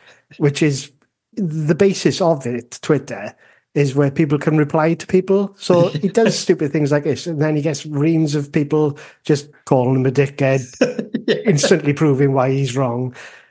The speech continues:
Speaker 1: The,
Speaker 2: Yeah.
Speaker 1: the, that video you were talking about when they were shooting guns in it, they were just aiming at the, the bodywork. And of
Speaker 2: <laughs>
Speaker 1: course, within milliseconds, someone pointed out it's because the glass on it isn't bulletproof.
Speaker 2: <laughs>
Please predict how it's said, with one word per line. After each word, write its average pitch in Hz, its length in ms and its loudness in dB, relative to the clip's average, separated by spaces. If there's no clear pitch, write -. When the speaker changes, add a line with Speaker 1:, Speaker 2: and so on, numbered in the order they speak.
Speaker 1:
The, 190 120 0
Speaker 2:
Yeah. - 220 -2
Speaker 1:
the, 170 320 4
that 202 260 2
video 170 280 4
you 160 140 4
were 143 60 4
talking 120 280 -2
about 120 180 0
when 123 120 -2
they 131 100 0
were 123 60 0
shooting 131 420 -2
guns 131 380 0
in 110 120 -2
it, 104 260 -10
they 156 100 2
were 156 100 2
just 156 280 2
aiming 151 340 4
at 151 140 0
the, 151 140 4
the 156 100 0
bodywork. 135 800 0
And 151 180 2
of 151 80 2
Speaker 2:
<laughs> - 0 -
Speaker 1:
course, 156 340 0
within 170 360 4
milliseconds, 127 640 2
someone 139 300 2
pointed 139 360 0
out 131 200 0
it's 143 120 -4
because 147 440 0
the 131 120 0
glass 151 540 2
on 113 160 -4
it 120 200 -4
isn't 139 400 0
bulletproof. 117 640 -4
Speaker 2:
<laughs> - 100 -4